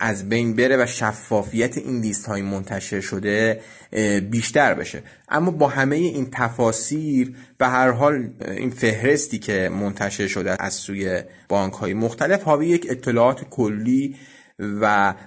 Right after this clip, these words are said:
مشخصی بود که طبیعتاً بر اساس قاعده ما باید به آنچه که منتشر شد هم اعتماد کنیم، اه، چون چیزی بود که از سوی بانک‌های رسمی ما اعلام شد. اما اینکه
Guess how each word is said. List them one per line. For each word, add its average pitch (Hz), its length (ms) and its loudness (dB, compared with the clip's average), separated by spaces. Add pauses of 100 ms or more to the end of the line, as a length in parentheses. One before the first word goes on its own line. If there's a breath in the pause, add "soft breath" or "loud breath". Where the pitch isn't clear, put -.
مشخصی 117 840 0
بود 143 300 -4
که 135 100 -8
طبیعتاً 113 640 -2
بر 123 180 4
اساس 104 380 -2
قاعده 107 440 0
ما 123 160 2
باید 117 280 4
به 113 140 -2 (100)
آنچه 117 320 -2
که 120 100 -6
منتشر 101 560 -4
شد 113 260 -6
هم 120 420 0 (420 loud breath)
اعتماد 110 640 0
کنیم، 127 420 -2 (340 loud breath)
اه، 101 440 -6
چون 113 200 -4
چیزی 110 300 -4
بود 113 180 -4
که 123 100 -2
از 95 160 0
سوی 107 560 0
بانک‌های 101 640 -4
رسمی 110 580 -4
ما 101 580 -2
اعلام 104 440 0
شد. - 200 -16 (200)
اما 190 480 2 (140)
اینکه 170 760 -2